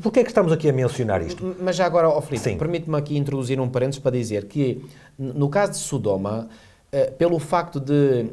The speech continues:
Speaker 2: eh, Sodoma ter a sua economia a funcionar, a, a, digamos, a pleno gás, não quer dizer que não houvesse pobres em Sodoma,
Speaker 1: Claro.
Speaker 2: porque há um texto em Ezequiel dezasseis quarenta, eh,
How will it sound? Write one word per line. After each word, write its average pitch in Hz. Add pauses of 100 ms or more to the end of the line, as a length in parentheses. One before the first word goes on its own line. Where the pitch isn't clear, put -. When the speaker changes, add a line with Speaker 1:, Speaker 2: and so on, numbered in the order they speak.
(120)
Speaker 2:
eh, 127
Sodoma 147
ter 143
a 135
sua 151
economia 135
a -
funcionar, 127
a, 113
a, 107
digamos, 113
a 113
pleno 123
gás, 104 (380)
não 175
quer 190
dizer 165
que 170
não 170
houvesse 156
pobres 147
em 151
Sodoma, 156
Speaker 1:
Claro. 95
Speaker 2:
porque 156
há 190
um 196
texto 139
em 143
Ezequiel 139
dezasseis 123
quarenta, 120
eh, 110